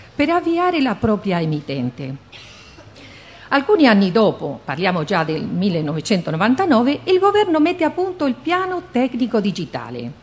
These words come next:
che fissa quali sono le reti di frequenza disponibile per la copertura statale e regionale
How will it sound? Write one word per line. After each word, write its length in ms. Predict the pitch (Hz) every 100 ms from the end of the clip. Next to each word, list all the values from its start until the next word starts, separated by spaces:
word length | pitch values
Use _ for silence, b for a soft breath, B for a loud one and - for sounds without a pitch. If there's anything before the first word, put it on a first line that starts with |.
| B B B
che 140 | - 262
fissa 480 | - 339 359 302 214
quali 260 | 247 240
sono 380 | 233 320 330 277
le 120 | 202
reti 300 | 196 262 220
di 140 | 185 180
frequenza 560 | 202 202 247 247 233
disponibile 760 | 165 185 - 311 226 208 226 262 B B B B B -
per 180 | 370 359
la 100 | 311
copertura 560 | 294 277 247 226 220
statale 540 | 233 190 160 190 185 180
e 40 |
regionale 640 | 180 170 214 285 214 254